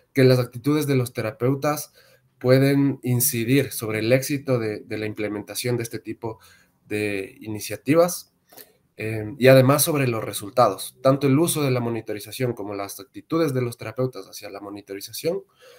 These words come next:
pueden incidir sobre los resultados de los consultantes, sobre que abandonen o no el proceso, eh, sobre que tengan cambios clínicamente significativos,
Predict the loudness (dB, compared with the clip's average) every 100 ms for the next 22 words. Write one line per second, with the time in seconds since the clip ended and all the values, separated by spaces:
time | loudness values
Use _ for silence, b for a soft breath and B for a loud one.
0 | b b b _ 4 6 6 4 4 0
1 | 0 -2 -2 -4 -6 -10 -8 -4 -2 -2
2 | -8 -8 -14 -12 -10 0 0 2 0 0
3 | -2 -4 -4 -6 b b b _ 0 2
4 | 0 4 4 6 4 0 -2 -4 -4 -8
5 | -14 -10 -6 -4 -2 -2 -2 -4 b b
6 | b b b _ _ -12 -8 -4 -4 -4
7 | -4 -6 -4 0 0 0 -2 -2 -4 -6
8 | _ 2 4 4 2 -2 -6 -8 -10 -12
9 | -14 -16 -6 -4 -4 -8